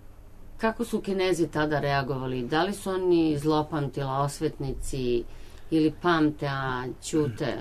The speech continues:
O čemu se radi? To je bilo dosta neobično da oni nisu,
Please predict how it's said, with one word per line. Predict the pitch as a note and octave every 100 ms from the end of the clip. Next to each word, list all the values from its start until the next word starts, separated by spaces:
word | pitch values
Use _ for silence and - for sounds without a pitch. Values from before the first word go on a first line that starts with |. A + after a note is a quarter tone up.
| - - -
O |
čemu | C#3+ G3+ A3+
se | G#3+ F3+
radi? | C#3 A2 A#2+
To | - E3
je |
bilo | D#3+ F#3+ F3
dosta | F3+ F#3+ G3+
neobično | F#3 F#3 F3+ F3 - E3+
da | D3+ D#3+
oni | D#3+ D#3+ D#3
nisu, | D#3 E3 - E3